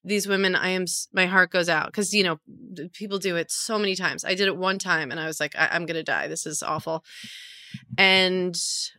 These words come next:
I got, like, thirty-one eggs, and I just felt so, I was like, "I'm fertile Myrtle." I just, like,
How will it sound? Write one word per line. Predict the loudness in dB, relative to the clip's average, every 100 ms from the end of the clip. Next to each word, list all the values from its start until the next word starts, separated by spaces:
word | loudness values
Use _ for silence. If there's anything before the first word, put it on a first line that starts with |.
| 4
I | 4
got, | 4 2
like, | 0 -6
thirty-one | -2 0 2 0 0 0
eggs, | 2 2 4 2 0 -6
and | -4
I | -4
just | -2 -2
felt | -2 -2
so, | -2 -2 0 0
I | 0
was | -2 -2
like, | -2
"I'm | -4
fertile | -2 2 2 2
Myrtle." | 0 2 4 2
I | 0
just, | -2 -4 -4 0
like, | 0